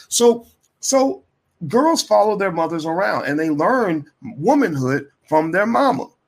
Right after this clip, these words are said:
right? Well, the boys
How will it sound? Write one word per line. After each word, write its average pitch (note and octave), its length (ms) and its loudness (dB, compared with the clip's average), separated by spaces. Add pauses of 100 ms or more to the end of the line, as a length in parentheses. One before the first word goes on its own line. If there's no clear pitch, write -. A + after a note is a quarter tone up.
(260)
right? B3 260 4 (320)
Well, D4 380 2 (360)
the A#3 120 -2
boys D4+ 600 2